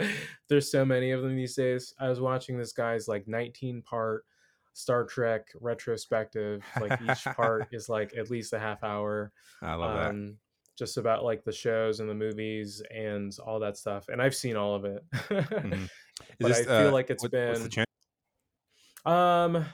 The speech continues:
Speaker 1: I'll figure, I'll s-, I'll, I'll, I'll search for it right now.
Speaker 2: Okay.
Speaker 1: But, um, I don't know. It's been, like, a couple of years since I went through my entire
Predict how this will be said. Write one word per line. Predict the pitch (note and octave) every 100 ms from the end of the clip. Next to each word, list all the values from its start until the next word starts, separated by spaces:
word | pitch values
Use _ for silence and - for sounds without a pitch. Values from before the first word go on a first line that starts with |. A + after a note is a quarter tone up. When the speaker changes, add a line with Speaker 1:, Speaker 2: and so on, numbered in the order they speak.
| - -
Speaker 1:
I'll | D#3+ E3+ E3
figure, | - F3 D#3 -
I'll | C#3
s-, | C3+ - -
I'll, | B2 G#2+
I'll, | B2 A#2+ C#3
I'll | B2
search | A2 A#2 A2
for | - A2+
it | A2 A2
right |
now. | A2 A2 A2 - F2
Speaker 2:
Okay. | F2 D#2 D#2+ -
Speaker 1:
But, | A#2+
um, | B2 A#2 A#2 A#2+ _ _ _ _ _ _ _ _ _ _ _ - _ _ _
I | C3+
don't | C3+
know. | B2+
It's | A2+ C#3+ C#3
been, | - F3+
like, | F3+ F3+
a |
couple | - D#3+ D#3+
of | D3
years | C3+ C#3 C#3
since | - C3+
I | C3+ B2
went | A2+ B2 B2
through | - B2+
my | A#2 A2+
entire | A2+ A2 - B2 A#2 A2+ A2+ A2 G#2